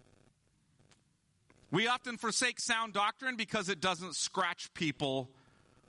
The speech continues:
where they itch. Their ears burn for self-help, self-improvement, and self-esteem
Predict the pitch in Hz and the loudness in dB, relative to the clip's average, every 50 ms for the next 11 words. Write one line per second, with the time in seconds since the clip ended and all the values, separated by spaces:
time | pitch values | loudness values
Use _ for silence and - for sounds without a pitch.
0 | - _ _ _ - 123 151 147 147 131 127 123 139 151 139 - - - - - | -20 _ _ _ 0 2 4 4 4 2 2 2 4 2 0 -2 -4 -6 -6 -6
1 | - - - - _ _ _ _ _ _ _ _ _ _ - _ _ - - - | -6 -8 -10 -16 _ _ _ _ _ _ _ _ _ _ -20 _ _ -20 -20 -20
2 | - - - _ _ - _ - - _ _ _ _ _ _ _ _ - _ _ | -20 -20 -20 _ _ -20 _ -20 -20 _ _ _ _ _ _ _ _ -20 _ _
3 | 50 50 _ _ _ _ _ _ _ _ _ _ _ - _ _ - - 127 147 | _ _ _ _ _ _ _ _ _ _ _ _ _ -20 _ _ -12 -2 0 0
4 | 156 139 131 - _ 170 160 165 175 180 151 120 104 151 156 160 170 175 160 - | 0 0 -6 -8 _ 0 2 2 2 0 -2 -2 0 2 2 2 2 0 0 -2
5 | 160 131 - - 180 165 160 - 165 175 185 247 - _ - - _ _ _ _ | -2 0 0 0 -2 -2 -2 -2 -2 -2 -2 -2 -4 _ -20 -20 _ _ _ _
6 | _ _ _ - _ _ _ _ _ _ _ _ _ _ - - - - 185 185 | _ _ _ -20 _ _ _ _ _ _ _ _ _ _ -4 -2 0 2 2 0
7 | 185 - - 156 139 - - 196 196 214 190 214 233 247 240 - - - - _ | -2 -2 -4 -6 -6 -2 0 0 0 0 0 0 -2 -2 -2 -8 -16 -18 -18 _
8 | _ _ _ _ - - - - _ _ _ _ _ - 139 143 131 - - 202 | _ _ _ _ -20 -20 -20 -20 _ _ _ _ _ -2 -2 0 2 2 2 2
9 | 196 185 - 156 - - - - 220 214 202 170 147 147 165 190 196 180 | 0 -4 -8 -10 -10 -10 -4 0 2 2 2 2 2 0 0 -2 -4 -6